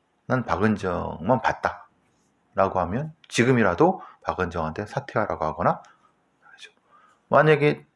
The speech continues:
조국이 박은정을 사퇴시키거나 제명한다면 저는, 어, 제 모든 걸 걸고 조국을 지지하겠습니다.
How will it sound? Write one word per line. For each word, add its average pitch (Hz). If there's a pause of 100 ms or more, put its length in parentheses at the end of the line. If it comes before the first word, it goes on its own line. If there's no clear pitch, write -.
(140)
조국이 117
박은정을 101
사퇴시키거나 104 (360)
제명한다면 95 (300)
저는, 92 (1300)
어, 82
제 131
모든 90
걸 95
걸고 90 (600)
조국을 80
지지하겠습니다. -